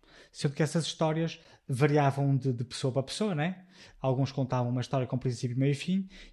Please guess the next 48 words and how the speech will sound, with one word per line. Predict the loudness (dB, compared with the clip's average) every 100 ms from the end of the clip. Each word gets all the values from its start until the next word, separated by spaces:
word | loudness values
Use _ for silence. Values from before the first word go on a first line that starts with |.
| 0
e | 4
outros | 4 0
contavam | -2 -2 2 2 4 2 -2 -6 -20 -20 -16 0
meia | 4 6 8
história, | 6 4 2 4 2
depois | 2 -2
guardavam | 4 4 4 2 2
o | -2
resto, | 0 2 2 0 -4 -6 -6 -18 -6
eh, | -4
para | 2 6
outro | 6 6 0
dia, | 2 2 2 2
e | 2
iam | 4 2 2
rodando | 0 0 6 8 8 6
assim | 2 0
por | 0 2
dia, | 2 2 4 2 -2 -8 -8
normalmente | 4 6 6 6
eram | 4 4
por | 2
dia, | 2 4 4
ou | 4
dois, | 4 2 0
dois | -2 -2
por | 0
dia, | -2
contavam | 0 0 0
as | -2
histórias. | -2 -6 -6 -14 -20 -10
E | -4
ao | -2
fim | 0
e |
ao | 0
cabo, | 2 2 0
para | -2
além | 2 2
de | 2
todo, | 0 0 -2 -4 -14 _ _
toda | 0 2 2
a |
trama | 2 2 4 4
em | 4
volta | 6 6 6 4 0
deles, | 4 6 6 2 -4 -10 -18 -16 -2
eh, | 2 2 0